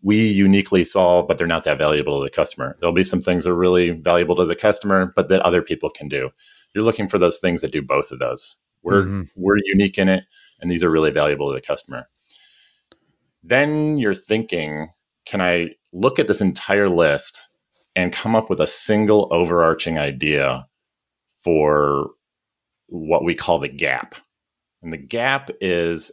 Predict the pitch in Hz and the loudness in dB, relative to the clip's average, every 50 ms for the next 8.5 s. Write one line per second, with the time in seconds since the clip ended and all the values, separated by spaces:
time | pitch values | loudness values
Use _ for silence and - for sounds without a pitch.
0 | - _ - 92 87 - - - 98 90 - - - - - 101 104 107 101 - | -16 _ -10 -10 -10 -10 -14 -14 -12 -12 -12 -12 -12 -2 0 2 2 2 0 0
1 | - 78 73 73 - - - 80 80 76 69 76 - _ _ _ _ _ _ _ | -2 -2 -2 -2 -6 -6 -4 -2 -2 -2 -4 -8 -14 _ _ _ _ _ _ _
2 | _ _ _ _ _ _ _ _ - 73 76 - - - 101 117 139 - - - | _ _ _ _ _ _ _ _ -14 -12 -12 -12 -12 -10 -4 0 0 0 0 -2
3 | - - 127 127 123 117 - - - - - 123 131 147 131 110 113 92 80 - | -4 0 0 2 2 2 0 -4 -6 -6 -4 -2 0 0 0 0 0 -2 -2 -4
4 | - - 107 101 104 107 107 101 98 92 92 87 82 90 85 - - - - 90 | -6 -4 -2 0 0 0 2 2 2 2 2 2 2 2 0 0 -2 -6 -2 0
5 | 82 80 82 78 78 76 71 71 71 69 62 73 71 69 73 78 78 78 80 76 | 2 2 2 2 0 -4 -4 -4 -4 -4 -2 -2 -4 -4 -2 -2 0 0 0 -2
6 | - - 78 73 73 71 71 - - 76 - 69 - - 69 - - - - - | -2 -2 -2 0 0 -2 -4 -4 -6 -6 -6 -6 -4 -4 -4 -4 -4 -8 -12 -12
7 | - - 73 - - 82 85 82 82 80 82 82 85 85 85 85 82 78 76 67 | -12 -12 -16 -12 -8 -4 -4 -2 -2 -2 0 0 0 0 0 -2 -2 -2 -2 -4
8 | 57 69 - 76 71 67 62 - - | -4 -6 -4 -4 -4 -2 -4 -6 -8